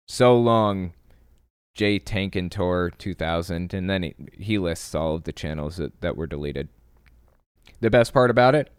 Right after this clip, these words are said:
Anderson is angry. On Wednesday night, he delivered another sermon, and yes, he live streamed it on YouTube. How'd he do that? He used a seemingly innocuous channel called Singing Baptist, which was created on July thirtieth of this year.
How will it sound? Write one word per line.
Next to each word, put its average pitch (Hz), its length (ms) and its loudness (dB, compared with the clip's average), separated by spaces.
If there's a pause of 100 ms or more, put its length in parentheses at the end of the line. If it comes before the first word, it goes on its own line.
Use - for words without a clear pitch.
Anderson 117 600 0
is 98 460 0
angry. 85 460 -6 (500)
On 107 160 -2
Wednesday 120 420 2
night, 104 220 2
he 101 80 2
delivered 101 380 0
another 101 360 0
sermon, 82 440 -4
and 104 160 -2
yes, 120 320 4
he 113 140 0
live 113 280 2
streamed 120 320 -2
it 120 100 4
on 117 140 2
YouTube. 98 480 -4 (260)
How'd 107 200 2
he 113 60 4
do 117 180 2
that? 131 300 4 (160)
He 113 100 -6
used 113 260 -2
a 104 60 -4
seemingly 113 560 -4
innocuous 98 500 -4
channel 90 320 -4
called 85 300 -4
Singing 104 500 -6
Baptist, 85 640 -6 (300)
which 101 160 -4
was 92 120 -6
created 104 460 0
on 98 140 -2
July 92 360 0
thirtieth 90 720 -4
of 82 160 -14
this 85 240 -6
year. 85 380 -6